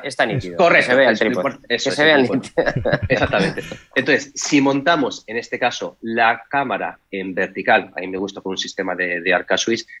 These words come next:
Speaker 3: ya tenemos todo el centro de gravedad desde el trípode. A la hora de girar, como digo,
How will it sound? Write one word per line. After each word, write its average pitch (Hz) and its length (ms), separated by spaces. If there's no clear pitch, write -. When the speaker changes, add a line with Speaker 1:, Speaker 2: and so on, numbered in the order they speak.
Speaker 3:
ya 95 200
tenemos 104 460
todo 107 400
el 104 260
centro 120 720
de 87 260
gravedad 85 520
desde 82 300
el - 80
trípode. 80 380
A 90 120
la 87 80
hora 95 120
de 98 100
girar, 107 500
como 92 200
digo, 87 220